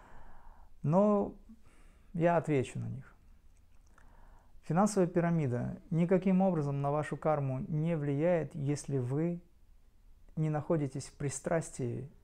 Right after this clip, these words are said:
и в очень сильной зацепке. И вот когда, допустим, она рухнет,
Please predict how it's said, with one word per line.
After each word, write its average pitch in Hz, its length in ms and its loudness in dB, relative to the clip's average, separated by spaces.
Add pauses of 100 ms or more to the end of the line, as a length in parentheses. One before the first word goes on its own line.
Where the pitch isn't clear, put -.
(140)
и 139 240 -2
в - 320 -12
очень - 240 -6
сильной 139 320 -4
зацепке. 123 580 -8 (1800)
И 143 40 2
вот 147 140 4
когда, 165 340 4
допустим, 156 420 0
она 151 180 2
рухнет, 165 460 0